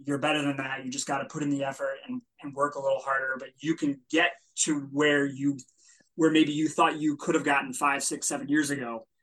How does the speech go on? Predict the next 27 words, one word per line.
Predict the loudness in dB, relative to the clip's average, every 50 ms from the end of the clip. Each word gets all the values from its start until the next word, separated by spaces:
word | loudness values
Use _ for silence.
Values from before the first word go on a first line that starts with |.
| _ _ _ _ _ _
But | 4 6
yeah, | 8 8 8 6
as | 6 4
I | 4 6
got | 6 6 8 8
older | 8 8 8 6 4
in | 4 2
my | 2 2
late | 2 2 0 -2
twenties, | -4 -2 -2 0 2 0 0 0
I | -2 -4
started | -4 0 0 0 0 2 2
definitely | 2 0 0 0 -2 -2 -2
going, | 0 -2 -2 -2 -2 -6 -8 -10 _ _ _ _ _ _ _ _ _ _ _ _ _ _ _ _ _ _ _ -18
"Ah, | -16 -16 -16 -20 -20 -20 _
maybe | -12 -8 -8 -6 -4 -4 -4
I'm | -4 -2 -2
just | -2 0 0 0 -2 -4 -6 -10
a | -10 -10
two | -6 -6 -8
thirty-four," | -6 -4 -6 -6 -6 -4 0
and | 2 4
I'm | 4 6 4
happy | 4 4 2 0 2 2 2
with | 2 2 0
that. | 0 0 2
I'm | 2 2 2 2